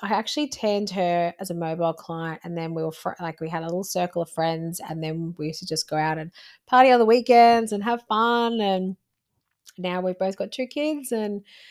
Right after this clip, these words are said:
yeah, so great. So she's fabulous. So if anybody, um, I'll pop it in the show notes. Um,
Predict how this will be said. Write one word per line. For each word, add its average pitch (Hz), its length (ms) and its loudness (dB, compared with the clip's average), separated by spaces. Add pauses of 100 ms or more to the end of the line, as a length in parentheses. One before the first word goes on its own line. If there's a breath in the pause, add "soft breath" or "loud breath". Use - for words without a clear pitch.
(640 loud breath)
yeah, 240 340 2 (220)
so 262 300 6
great. 190 340 4
So 196 120 2
she's 254 260 -2
fabulous. 220 480 4
So 214 80 2
if 202 80 0
anybody, 208 580 0
um, 190 200 -2
I'll 202 80 -4
pop 214 200 -4
it 208 60 -6
in 202 80 -6
the 196 80 -8
show 180 220 0
notes. 180 520 -4
Um, 170 560 -8